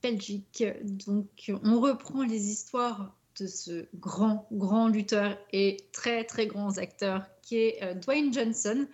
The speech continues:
Et là, on va le retrouver, euh, sur cette, euh, cette, euh, cette storyline, enfin cet arc de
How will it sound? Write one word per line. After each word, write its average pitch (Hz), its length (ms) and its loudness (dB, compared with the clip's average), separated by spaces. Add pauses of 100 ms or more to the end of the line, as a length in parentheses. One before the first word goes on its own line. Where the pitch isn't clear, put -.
(840)
Et 220 100 4
là, 277 160 0
on 320 40 -2
va 247 120 0
le 220 60 -2
retrouver, 254 720 -4
euh, 220 260 -2
sur 285 480 -8 (300)
cette, - 420 -6
euh, 202 440 0
cette, 196 400 -6
euh, 180 480 -4
cette 196 180 -6
storyline, 254 680 4
enfin 196 180 -2
cet 196 260 -6
arc - 320 -2
de 220 440 0